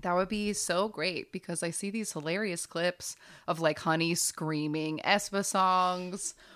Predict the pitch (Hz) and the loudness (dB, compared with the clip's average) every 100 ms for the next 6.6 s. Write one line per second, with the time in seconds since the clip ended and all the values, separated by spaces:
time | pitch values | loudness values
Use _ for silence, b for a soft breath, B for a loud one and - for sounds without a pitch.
0 | B B 151 156 156 160 156 - - - | B B -2 0 2 2 0 -6 -20 -10
1 | - 180 175 180 - 214 247 - 180 160 | 0 2 2 0 0 2 2 2 0 0
2 | 160 156 151 170 196 - b b b b | -4 -4 -4 -6 -8 -14 b b b b
3 | - 165 160 165 156 156 147 185 208 160 | -6 -4 -2 0 0 -2 0 2 4 2
4 | 143 139 170 _ _ _ _ _ _ - | 0 -4 -8 _ _ _ _ _ _ -2
5 | 165 156 185 208 185 165 151 147 139 135 | -2 2 4 4 2 0 -2 -2 -4 -6
6 | - - - - - | -8 -6 -8 -8 -10